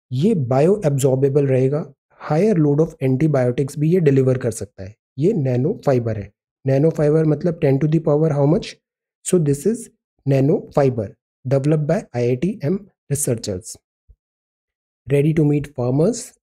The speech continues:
and this is about plane। ये एक नया प्लेन आया है, aircraft for वीवीआईपी, जैसे यूएसए में वन जो क्राफ्ट होता है प्रेसिडेंट का,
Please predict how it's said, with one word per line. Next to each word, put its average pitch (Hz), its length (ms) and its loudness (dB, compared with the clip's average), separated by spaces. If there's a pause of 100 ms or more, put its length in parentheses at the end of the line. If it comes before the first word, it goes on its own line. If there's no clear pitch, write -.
(120)
and 131 220 0
this 127 160 -4
is 139 180 -4
about 143 280 -2 (140)
plane। 127 200 2 (120)
ये 143 180 0
एक 156 100 -2
नया 139 220 2
प्लेन 147 280 0
आया 143 180 0
है, 160 200 -6 (120)
aircraft 143 520 0
for 147 120 2
वीवीआईपी, 135 640 0 (160)
जैसे 131 340 0
यूएसए 135 480 0
में 151 200 0 (220)
वन 143 320 0 (240)
जो 131 100 -2 (360)
क्राफ्ट 123 300 -4
होता 139 200 -2
है 139 80 -2
प्रेसिडेंट 139 540 -4
का, 143 100 -8